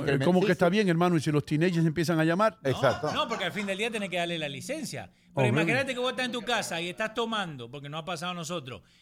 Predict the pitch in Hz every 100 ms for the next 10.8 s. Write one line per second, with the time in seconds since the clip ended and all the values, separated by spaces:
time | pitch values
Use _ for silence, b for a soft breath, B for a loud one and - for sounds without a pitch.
0 | b 170 208 202 202 233 214 240 226 220
1 | 233 247 233 220 247 202 180 170 220 226
2 | 226 214 202 - 196 214 208 143 - _
3 | _ _ - 180 214 240 233 226 220 202
4 | 170 185 208 185 185 170 233 320 190 107
5 | 135 233 196 127 165 165 190 269 - 185
6 | 214 185 190 190 170 175 170 - 139 160
7 | 117 127 131 139 131 87 117 107 131 131
8 | 123 101 98 120 127 131 143 135 120 139
9 | 127 175 - 110 131 160 107 95 - 98
10 | - _ 160 160 143 117 - 139